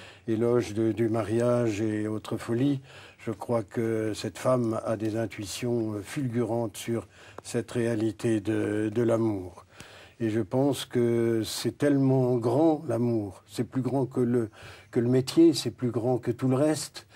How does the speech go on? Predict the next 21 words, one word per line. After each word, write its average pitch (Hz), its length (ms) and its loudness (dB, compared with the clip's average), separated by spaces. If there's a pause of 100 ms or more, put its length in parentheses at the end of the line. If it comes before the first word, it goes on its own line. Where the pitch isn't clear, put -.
(220)
La 117 100 4
réussite 127 600 2
d'un 117 220 0
couple, - 460 -2 (300)
pour 117 120 2
les 120 200 4
enfants, 139 340 2
par 113 160 0
exemple, 110 320 -2
qui 120 140 -6
voient, 127 380 2 (400)
euh, 120 120 0
leurs 117 220 2
parents 117 500 2
unis, 139 460 6 (420)
et 120 380 2
c'est, - 280 -6
c'est - 220 0
les 120 220 2
bases 123 760 4
de, 117 500 -4